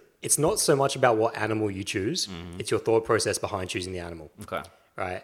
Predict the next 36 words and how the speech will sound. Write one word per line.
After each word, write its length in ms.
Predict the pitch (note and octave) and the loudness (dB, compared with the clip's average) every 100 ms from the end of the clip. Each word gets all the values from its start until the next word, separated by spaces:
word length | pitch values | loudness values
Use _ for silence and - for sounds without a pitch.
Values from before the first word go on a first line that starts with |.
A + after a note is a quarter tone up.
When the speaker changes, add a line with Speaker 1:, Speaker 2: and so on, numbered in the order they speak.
| - | -12
Speaker 1:
And 200 | - G#2+ | -8 -2
so 240 | - A2+ A2 | 4 4 4
that's 240 | A#2 B2 | 2 -2
how 60 | B2 | -2
you 140 | A#2 | -6
can 100 | A2 | -4
tell 220 | A#2 A#2 G2 | -4 -4 -6
so 320 | - B2+ A2+ | -2 0 2
much 200 | A2 A#2+ | 0 0
about 240 | A2 G2 | -2 -2
a 40 | F#2+ | -2
person, 460 | G#2 G2+ - F2 - _ | 0 2 0 -4 -14 _
Speaker 2:
Okay. 220 | G2+ F2+ F2+ | -6 -4 -4
Speaker 1:
which 120 | - | -6
is 120 | G2+ | 0
why 120 | G#2 | 4
with 120 | G#2+ | 4
these 140 | G#2 A#2 | 4 4
icebreakers, 600 | G#3+ - B2 F#2+ G#2+ G2+ | 6 6 2 0 -2 -4
of 100 | A2 | -2
course 200 | F#3+ C3+ | 0 0
it's 120 | A2 | 0
fun, 360 | - C#3+ F2 G#2+ - G#2+ | 2 2 2 -8 -18 -20
Speaker 2:
Mm-hmm. 120 | G2+ G2 _ _ _ _ - - _ A#2 | -18 -20 _ _ _ _ -20 -20 _ 4
Speaker 1:
but 240 | C3+ C3+ | 6 6
I 120 | B2+ | 4
get 160 | A#2 C#3 | 2 2
to 80 | C3 | 4
know 140 | B2 | 4
a 40 | A#2 | 8
lot 240 | A#2 A2 | 6 6
more 240 | A#2 C3 | 4 6
about 260 | A2+ A2 G#2+ | 6 4 0
the 60 | - | 2
person. 400 | A#2 A#2 - | 6 6 4
So 60 | F#2 | -2